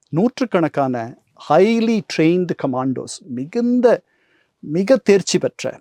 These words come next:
மிக பயிற்சி பெற்ற, அ, சீல்ஸ்ன்னு சொல்லுவாங்க அவர்கள்,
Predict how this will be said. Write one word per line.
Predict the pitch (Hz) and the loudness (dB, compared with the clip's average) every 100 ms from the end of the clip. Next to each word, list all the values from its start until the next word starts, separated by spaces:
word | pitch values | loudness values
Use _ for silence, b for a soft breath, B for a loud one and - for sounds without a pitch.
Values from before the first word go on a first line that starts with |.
| _ | _
மிக | 147 185 269 | -2 2 2
பயிற்சி | - 202 - 160 | 4 2 2 -4
பெற்ற, | 139 - - - - _ _ _ _ - | -6 -6 -8 -8 -14 _ _ _ _ -4
அ, | 147 123 113 117 - - - - | -2 0 -2 -4 -12 -8 0 4
சீல்ஸ்ன்னு | 220 220 202 165 175 | 6 6 6 6 4
சொல்லுவாங்க | - 120 107 113 104 | 2 0 0 -2 -6
அவர்கள், | 104 - 113 - | -8 -8 -10 -10